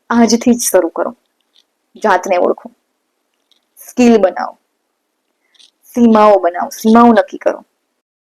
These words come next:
આત્મવિશ્વાસભર્યું વર્તન અને શ્રેષ્ઠ કાર્ય. આ પાંચ ઉપાય આજથી જ શરૂ કરી દો. પોતાનું વેલ-, પોતાની વેલ્યુ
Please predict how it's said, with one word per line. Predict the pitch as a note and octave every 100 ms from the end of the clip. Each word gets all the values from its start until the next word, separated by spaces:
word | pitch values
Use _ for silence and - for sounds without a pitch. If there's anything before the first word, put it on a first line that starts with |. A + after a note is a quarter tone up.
| _
આત્મવિશ્વાસભર્યું | A3 - A#3 A#3 _ - G3 G3 F3+ E3+
વર્તન | F#3+ G#3+ A3 A#3+ _ _ _ _ _ -
અને | F#3 A#3 - _
શ્રેષ્ઠ | - F3 - -
કાર્ય. | - - - _ _ _ _ _ _ _ _ _ _ _ _ _ -
આ | -
પાંચ | - - G#3+ B3 - - _ _ _
ઉપાય | G#3 F#3+ G3 -
આજથી | - C#4 B3 A#3+ G#3+
જ | -
શરૂ | - -
કરી | - G#3+
દો. | G#3+ - _ _ _ _ _ _ _ _ _ _ _ _ _ _ _ _ _ _ _
પોતાનું | G#3+ G#3+ B3+ B3+ B3+
વેલ-, | A#3 A3 A#3
પોતાની | A#3+ G4+ A#3 A#3+
વેલ્યુ | G3 F#3 G3+